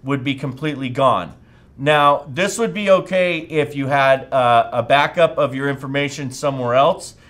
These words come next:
and you just wanted something that you were gonna stream music and movies off of and you want just a lot of space. That's kind of what you would use J bod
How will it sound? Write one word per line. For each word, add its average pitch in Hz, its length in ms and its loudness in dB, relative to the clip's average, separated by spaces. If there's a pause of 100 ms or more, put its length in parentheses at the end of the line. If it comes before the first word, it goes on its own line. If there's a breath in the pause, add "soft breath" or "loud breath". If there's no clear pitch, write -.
(160 soft breath)
and 127 320 2
you 147 120 -2
just 151 280 -4
wanted 147 320 -2
something 143 400 -2
that 135 80 -6
you 123 100 -4
were 131 120 -6
gonna 123 160 -4
stream 139 480 -6
music 131 360 -6
and 117 140 -6
movies 135 440 -4
off 120 260 0
of 120 180 -8 (240 soft breath)
and 117 140 -4
you 123 100 -2
want 123 260 2
just 135 220 -6
a 123 140 -2
lot 127 360 0
of 117 80 -6
space. - 640 -8 (300 soft breath)
That's 165 260 4
kind 180 240 4
of 147 80 -2
what 147 160 -4
you 135 100 -4
would 127 160 -6
use 117 280 -6
J 120 260 -4
bod 92 320 -4